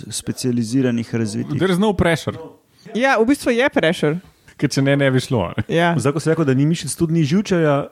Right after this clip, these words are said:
Speaker 4: pa se pogovarjamo o obnašanju, ne?
Speaker 3: Ja.
Speaker 1: Ja.
Speaker 3: No,
Speaker 2: In
Speaker 3: saj tako
Speaker 2: informacije
Speaker 3: za,
Speaker 2: očitno vsem grejo, ne?
Speaker 3: za primerjavo sem pogledala, koliko, v bistvu, koliko nevroni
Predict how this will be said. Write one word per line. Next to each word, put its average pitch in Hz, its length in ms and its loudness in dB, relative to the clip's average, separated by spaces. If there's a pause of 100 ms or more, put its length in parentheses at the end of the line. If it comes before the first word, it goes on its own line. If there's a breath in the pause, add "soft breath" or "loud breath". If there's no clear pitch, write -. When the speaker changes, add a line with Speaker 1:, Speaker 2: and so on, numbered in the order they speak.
(160)
Speaker 4:
pa - 120 -2
se 123 120 -4
pogovarjamo 120 560 2
o 120 280 -2
obnašanju, 117 680 0
ne? 98 180 -6 (120)
Speaker 3:
Ja. 190 240 0
Speaker 1:
Ja. 131 440 -2 (340 loud breath)
Speaker 3:
No, 254 120 2
Speaker 2:
In 233 80 2
Speaker 3:
saj - 140 2
tako 262 140 -2
Speaker 2:
informacije 233 300 2
Speaker 3:
za, 196 80 2
Speaker 2:
očitno 127 320 -2
vsem 117 240 -2
grejo, 98 300 0
ne? 87 120 -8
Speaker 3:
za 185 180 -2
primerjavo 196 580 0
sem 226 180 -4
pogledala, 202 420 0
koliko, 202 280 -2
v 185 80 -4
bistvu, 185 320 0 (180)
koliko 180 280 -6
nevroni 185 600 0